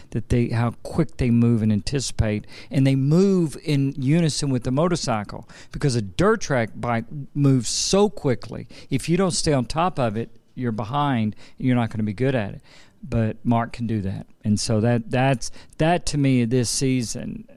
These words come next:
I saw so many times him doing that, his ability to recover and, and, and maximize his situation.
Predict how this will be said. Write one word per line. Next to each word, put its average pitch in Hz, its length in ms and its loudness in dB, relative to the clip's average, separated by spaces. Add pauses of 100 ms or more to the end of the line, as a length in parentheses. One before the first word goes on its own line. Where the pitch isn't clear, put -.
I 120 140 -2
saw 120 320 0
so 135 240 0
many 127 220 2
times 113 440 -2
him 110 160 0
doing 117 340 2
that, 107 280 -2 (240)
his 107 240 -2
ability 110 460 -2
to 117 80 2
recover 107 540 -2
and, 107 140 2 (360)
and, 113 340 0
and 113 200 2
maximize 120 1000 0 (540)
his 117 260 -6
situation. 135 800 -6